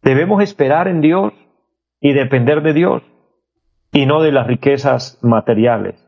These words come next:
Y depender de Dios y esperar en Dios más que del trabajo, más que de la empresa, más que de nosotros mismos.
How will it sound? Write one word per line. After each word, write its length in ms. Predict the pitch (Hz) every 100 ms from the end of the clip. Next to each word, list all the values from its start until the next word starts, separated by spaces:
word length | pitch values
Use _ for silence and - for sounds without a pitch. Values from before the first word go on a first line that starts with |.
| _ _ _ _ _ _ _ _
Y 120 | - 147
depender 480 | 147 131 143 170
de 120 | 175 185
Dios 360 | 190 196 226 - _ _ _ _ _ _ _ _ _
y 140 | - 151
esperar 400 | 139 143 127 143
en 140 | 147
Dios 260 | 147 170 190 _ _ _ _ _ _ _ -
más 440 | 120 131 156 156
que 160 | - 131
del 180 | 117 101
trabajo, 420 | 113 123 156 131
más 280 | 113 135 131
que 100 | 120
de 80 |
la 100 | 120
empresa, 520 | 110 107 135 160 - - _ _ _ _ _ _
más 240 | - 143 131
que 140 | 190
de 100 | 175
nosotros 460 | 143 127 165 175 165
mismos. 380 | 214 196 113